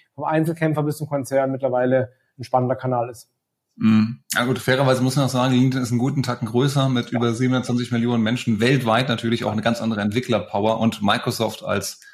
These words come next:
Speaker 2: Eigentümer hinten dran.
Speaker 1: Klar.
Speaker 2: Kann ich ein bisschen leider nachvollziehen, aber du sagst auch leider, mir tut's auch ein bisschen leid, dass wir jetzt hier mit einem guten deutschen Player, äh, jemanden haben, der ja hoffentlich vielleicht, äh, auch die Kurve bekommt in irgendeiner Form.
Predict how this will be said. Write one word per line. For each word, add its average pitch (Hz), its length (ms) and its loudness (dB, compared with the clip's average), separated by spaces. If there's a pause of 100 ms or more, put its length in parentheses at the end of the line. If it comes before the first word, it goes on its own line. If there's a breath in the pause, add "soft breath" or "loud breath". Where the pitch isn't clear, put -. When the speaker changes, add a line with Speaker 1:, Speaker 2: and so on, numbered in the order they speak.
Speaker 2:
Eigentümer 123 460 2
hinten 101 180 0
dran. 104 360 0 (840 loud breath)
Speaker 1:
Klar. - 160 -6
Speaker 2:
Kann 151 100 6
ich 156 100 4
ein 151 140 6
bisschen 151 220 4
leider 143 240 4
nachvollziehen, 139 420 2
aber 131 160 4
du 135 120 2
sagst 151 180 0
auch 127 160 0
leider, 135 320 4
mir 131 100 4
tut's 127 140 -4
auch 131 160 -4
ein 120 40 6
bisschen 113 280 0
leid, 110 220 0
dass 113 180 -4
wir 110 80 0
jetzt 110 180 -2
hier 120 140 -2
mit 113 120 -2
einem 107 160 -2
guten 123 280 -4
deutschen 120 320 0
Player, 104 580 2
äh, 101 60 0
jemanden 101 300 -4
haben, 104 180 0
der 104 300 0 (340 soft breath)
ja - 180 0
hoffentlich 156 320 4
vielleicht, 143 240 -2
äh, 120 320 -10
auch 123 80 -10
die 139 80 -2
Kurve 180 260 4
bekommt 101 380 -2
in 101 60 -4
irgendeiner 95 260 -6
Form. - 280 -10